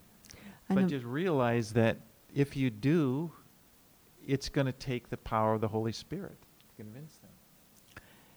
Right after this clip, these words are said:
Speaker 1: あの、決してエホバの証人の人たちに、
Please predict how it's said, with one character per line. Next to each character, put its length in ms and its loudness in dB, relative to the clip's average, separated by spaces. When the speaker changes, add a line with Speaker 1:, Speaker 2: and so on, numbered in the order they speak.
Speaker 1:
あ 80 6
の、 340 6
決 200 2
し 20 -16
て 420 6
エ 80 8
ホ 80 10
バ 140 6
の 120 10
証 200 8
人 200 6
の 120 8
人 180 6
た 140 4
ち 240 0
に、 320 6